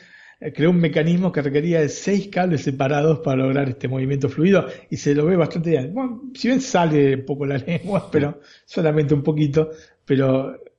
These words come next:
digamos, fíjate vos todo el trabajo para,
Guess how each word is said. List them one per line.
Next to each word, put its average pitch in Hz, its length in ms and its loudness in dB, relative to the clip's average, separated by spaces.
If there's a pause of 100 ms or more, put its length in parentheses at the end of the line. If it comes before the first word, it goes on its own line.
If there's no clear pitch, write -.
(280)
digamos, 160 580 2 (240)
fíjate 185 500 0
vos 143 680 0 (800)
todo 185 200 2
el 156 100 -4
trabajo 165 540 -2
para, 127 720 -4